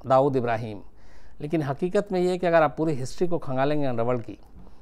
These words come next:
तो हिंदुस्तान में डॉन शब्द और डॉन जो चीज़ लेकर आया जो शख्स, वो था करीम लाला। करीम लाला शेर खान के नाम से भी मशहूर, आ, पहले शेर खान ही था नाम,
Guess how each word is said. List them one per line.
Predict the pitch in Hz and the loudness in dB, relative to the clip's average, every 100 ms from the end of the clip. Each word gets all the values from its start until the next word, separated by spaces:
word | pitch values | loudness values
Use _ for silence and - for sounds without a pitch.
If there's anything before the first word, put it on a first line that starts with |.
| - 147 | -12 -6
तो | |
हिंदुस्तान | 131 131 135 160 165 | -4 -4 0 2 2
में | 170 147 | 2 2
डॉन | 127 147 | 2 2
शब्द | 151 - 156 - - - - - - - - | 0 2 0 0 -14 -4 0 0 -2 -6 -6
और | 120 110 | -4 2
डॉन | 135 151 156 117 - | 6 6 4 0 -8
जो | 113 131 | -4 -2
चीज़ | 127 147 151 131 | 0 0 0 0
लेकर | 131 123 | 0 2
आया | 135 139 | 4 4
जो | 120 | 0
शख्स, | - 107 - - - - - - - - - - - | -4 -8 -8 -12 -14 -16 -20 -18 -16 -16 -16 -14 -4
वो | 160 180 | -2 -2
था | |
करीम | - 131 131 117 | 0 0 2 0
लाला। | 92 95 - - - - - - - - - - - | -2 -4 -8 -10 -10 -12 -16 -16 -14 -14 -14 -20 -6
करीम | 139 160 165 | 0 2 8
लाला | 165 170 170 - - - - | 8 10 8 4 -6 -14 -12
शेर | - 143 139 | 0 2 4
खान | 180 175 | 4 4
के | 143 151 | 4 2
नाम | 143 143 | 2 0
से | 139 147 | 0 0
भी | 143 | 2
मशहूर, | 131 - 143 - - - - - - - - - - | 2 2 0 -2 -12 -14 -14 -10 -10 -10 -14 -12 -10
आ, | 117 110 | -8 -6
पहले | 135 139 143 | -2 -2 0
शेर | 135 127 | 2 2
खान | 135 135 | 4 4
ही | 156 | 2
था | 139 113 | 0 -6
नाम, | 113 110 | -6 -6